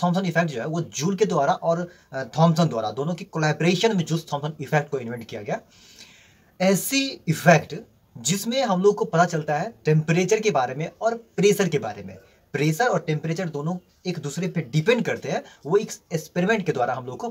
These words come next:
पता चला और इस effect के द्वारा हम लोग को पता चला। इसकी experiment की गई थी एटीन फिफ्टी टू को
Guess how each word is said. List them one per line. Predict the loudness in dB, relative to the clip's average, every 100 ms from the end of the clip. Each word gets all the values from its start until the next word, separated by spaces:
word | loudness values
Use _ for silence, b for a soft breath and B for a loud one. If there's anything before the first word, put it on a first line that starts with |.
| -2
पता | 0 0
चला | -4 -10
और | -10 -12 -12 -8
इस | -8 -4
effect | 4 6 6
के | 2
द्वारा | -8 -8
हम | -10
लोग | -12
को | -12
पता | -14 -18
चला। | -18 -20 _ _ -4
इसकी | -4 -2 -4 -2
experiment | -2 2 2 4 0 -2
की | -2
गई | -2
थी | 0 0 0 -2
एटीन | -2 -2 -4
फिफ्टी | -2 -4 -4
टू | -4
को | -6 -8 -14